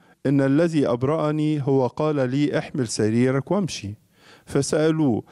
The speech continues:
'من هو الإنسان الذي قال لك: احمل سريرك وامشي؟' أما الذي شفي فلم يكن يعلم من هو، لأن يسوع اعتزل،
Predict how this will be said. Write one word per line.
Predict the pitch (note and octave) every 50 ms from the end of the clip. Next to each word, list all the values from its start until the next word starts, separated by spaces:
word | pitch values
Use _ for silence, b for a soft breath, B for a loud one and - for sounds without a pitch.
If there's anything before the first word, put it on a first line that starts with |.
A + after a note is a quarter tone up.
| B B B B
'من | E3 G3+ A3+ G#3+ E3+
هو | F3+ F3+ E3+
الإنسان | D3+ C3 A2+ B2 B2+ - - D#3 D#3 D3 C#3+
الذي | C3+ B2+ B2+ C#3 C3 B2+ C3
قال | A#2+ - - D#3 D#3+ D3 C3+ B2+ B2+
لك: | D3 D#3+ - -
احمل | E3+ D#3 D#3 - - D#3 E3 - - D3+ B2 A2+
سريرك | - - A#2 A#2 A#2+ B2+ B2 A2+ A2 G#2+ - -
وامشي؟' | - C#2+ G2 A2+ - - - F2+ F#2+ - _ _ _ _ _ _ _ _ _ B B B B B B B B B B _ -
أما | D3+ E3 E3+ D#3 C#3+ C#3+ C#3
الذي | C3+ B2+ B2 C3 C3+ C3+ D3 A#2+ A#2
شفي | - - C#3+ C#3 - - C#3 C3+ C3 C3 B2
فلم | - C3 A#2+ A2+ A2 A2
يكن | A2 A#2+ C3+ - - C3+ A#2+ A#2
يعلم | A#2 A#2+ B2 A#2 A#2 A#2 A#2+ A2+
من | A2+ A2 G#2+ A2 G#2+
هو، | A#2 C3 B2 G#2 F2+ F2+ G2 _ b b b b b b
لأن | A#2 G#2+ A2 A#2 B2+ C3 B2
يسوع | A2+ A2 G#2 G#2 - - - B2+ B2 A#2+ A#2 A2 E2
اعتزل، | F#2 G#2 G#2 - - C#3 B2+ A#2+ A#2 G#2 F#2 F2+ E2+